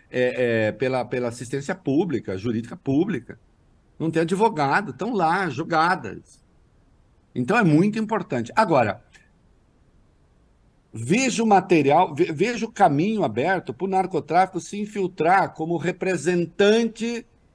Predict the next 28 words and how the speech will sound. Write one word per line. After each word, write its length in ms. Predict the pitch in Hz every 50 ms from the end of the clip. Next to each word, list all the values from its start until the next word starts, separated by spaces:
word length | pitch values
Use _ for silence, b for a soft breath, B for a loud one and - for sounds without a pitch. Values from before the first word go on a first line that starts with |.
| _ _ -
do 140 | 143 196 -
povo, 600 | - 190 180 170 160 135 110 107 95 82 73 - _ _ _ _ _ _ _ _ _ _ _ _ _ _ -
dos 240 | - 139 165 165 -
pobres, 720 | - - 180 190 180 165 131 117 107 98 90 85 - - _ b b b b b b b b -
dos 320 | 110 113 135 175 170 143
humildes. 840 | 175 175 175 185 180 165 147 117 98 92 80 65 - - - - _ _ _ _ _ _ _ _ _ _ _ _ _ _ _ _ _ _ _ _ b b b b b
Até 360 | 180 196 208 208 - 190 170
porque 260 | 180 175 165 165 170
nós 200 | 165 175 175 170
sabemos, 500 | - 196 185 165 165 175 180 202 196 175
os 160 | 185 175 -
partidos 600 | - - 175 165 156 156 - 175 180 160 165 151
do 120 | 151 165 160
crime 400 | 165 175 165 170 180 180 180 175
já 180 | - 185 180
fazem 400 | 180 - 175 175 180 175 156 170
isso 180 | 160 - - 180
hoje. 460 | 165 156 147 135 113 101 - - _ _ _ _ _ _ _ _ _ _ _ _ _ _ _ _ _ _ _ _ _ _ _ _ _ _ _ _ _ _ -
O 120 | 139 151
P 200 | 147 151 175 170
C 180 | 165 - 180 165
C, 500 | 170 - - 170 170 165 156 139 131 - - -
o 80 | - 135
Comando 400 | - 160 160 156 160 156 151 143
Vermelho, 760 | 143 165 160 156 156 160 170 165 160 156 143 135 135 135 127 _ _ _ _ _ _ _ _ _ _ _ _ _ -
eles 280 | 165 185 185 180 160
já 140 | 131 190 185
prestam 920 | 180 - - 196 185 196 202 196 180 185 - - - 147 131 117 104 104